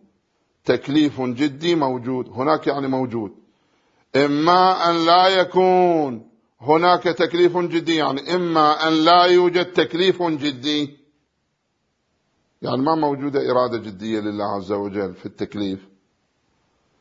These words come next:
إن لم يكن هناك إرادة، يعني إن لم يكن هناك إرادة حقيقية،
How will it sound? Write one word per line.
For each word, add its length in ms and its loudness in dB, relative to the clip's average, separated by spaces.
إن 280 4
لم 200 0
يكن 380 -2
هناك 480 -2
إرادة، 720 0
يعني 320 -12
إن 320 -8
لم 200 -8
يكن 400 -6
هناك 480 -6
إرادة 500 -4
حقيقية، 720 -8